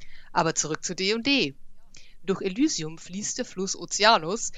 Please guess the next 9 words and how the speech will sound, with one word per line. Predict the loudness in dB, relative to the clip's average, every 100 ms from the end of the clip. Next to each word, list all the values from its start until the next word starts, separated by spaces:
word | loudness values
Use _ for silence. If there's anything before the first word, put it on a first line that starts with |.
| -10 2
der | 2
die | 2 0
Ebenen | -4 -4 -8
mit | -8 -12
den |
Biestlanden | -6 -4 -4 2 2 2 -6
und | -10 0
Arboria | 0 2 2 2 0 -6
verbindet. | -8 -12 -12 -12 -16